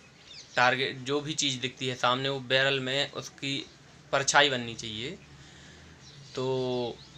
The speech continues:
आपकी accuracy बहुत अच्छी रहेगी gun की। और gun में किसी प्रकार का oil, lubricant नहीं जाना चाहिए barrel में, gun में, sorry, barrel में किसी प्रकार का lubricant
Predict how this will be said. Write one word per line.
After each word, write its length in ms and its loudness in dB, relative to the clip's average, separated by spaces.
आपकी 800 2
accuracy 500 0
बहुत 200 0
अच्छी 260 -2
रहेगी 380 0
gun 220 0
की। 240 -4
और 500 2
gun 180 4
में 260 2
किसी 260 -8
प्रकार 420 4
का 200 2
oil, 320 6
lubricant 680 -2
नहीं 200 -4
जाना 300 -4
चाहिए 460 -6
barrel 320 2
में, 240 -2
gun 220 0
में, 120 -4
sorry, 300 -4
barrel 300 4
में 120 -2
किसी 200 -10
प्रकार 280 0
का 80 -2
lubricant 580 -8